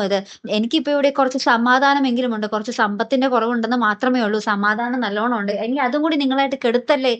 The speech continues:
എന്നൊക്കെ പറഞ്ഞ് ഭയങ്കരമായിട്ട് നമ്മുടെ വേദ അച്ഛനോട് ദേഷ്യപ്പെടുന്നുണ്ട്. അപ്പൊ അച്ഛന് ശരിക്കും പറഞ്ഞാല് ഈ ഒരു കാര്യത്തിൽ പങ്കില്ല. നമ്മുടെ വേദയുടെ ചേട്ടൻ തന്നെയാണ് എല്ലാം ചെയ്തത്. അച്ഛന് ശരിക്കും അറിയില്ല. അപ്പൊ അച്ഛൻ ഇങ്ങനെ പറയുന്നുണ്ട്, "എനിക്കറിയില്ല മോളെ" എന്ന് പറയുമ്പോൾ നമ്മുടെ വേദ അതൊന്നും വിശ്വസിക്കുന്നില്ല കേട്ടോ.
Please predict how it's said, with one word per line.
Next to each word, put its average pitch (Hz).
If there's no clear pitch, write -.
എന്നൊക്കെ 302
പറഞ്ഞ് 285
ഭയങ്കരമായിട്ട് 262
നമ്മുടെ 269
വേദ 240
അച്ഛനോട് 254
ദേഷ്യപ്പെടുന്നുണ്ട്. 226
അപ്പൊ 277
അച്ഛന് 339
ശരിക്കും 320
പറഞ്ഞാല് 320
ഈ 302
ഒരു 320
കാര്യത്തിൽ 285
പങ്കില്ല. 240
നമ്മുടെ 214
വേദയുടെ 208
ചേട്ടൻ 220
തന്നെയാണ് 220
എല്ലാം 190
ചെയ്തത്. 180
അച്ഛന് 226
ശരിക്കും 226
അറിയില്ല. 175
അപ്പൊ 208
അച്ഛൻ 277
ഇങ്ങനെ 285
പറയുന്നുണ്ട്, 254
"എനിക്കറിയില്ല 220
മോളെ" 240
എന്ന് 240
പറയുമ്പോൾ 254
നമ്മുടെ 330
വേദ 302
അതൊന്നും 320
വിശ്വസിക്കുന്നില്ല 269
കേട്ടോ. 196